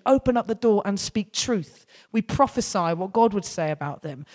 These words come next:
We offer to pray for them. We invite the Holy Spirit into the space. We bring hope. We bring life. We bring encouragement. We bring joy. We bring laughter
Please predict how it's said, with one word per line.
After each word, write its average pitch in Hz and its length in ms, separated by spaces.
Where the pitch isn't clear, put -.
We 233 140
offer - 200
to 220 100
pray 269 340
for 233 160
them. 170 180
We 202 120
invite 214 240
the 220 60
Holy 226 280
Spirit - 480
into 185 220
the 165 100
space. 156 460
We 226 100
bring 220 240
hope. 233 400
We 226 80
bring 226 240
life. 254 400
We 220 80
bring 208 160
encouragement. 208 580
We 190 80
bring 202 220
joy. 277 340
We 190 120
bring 190 160
laughter 277 720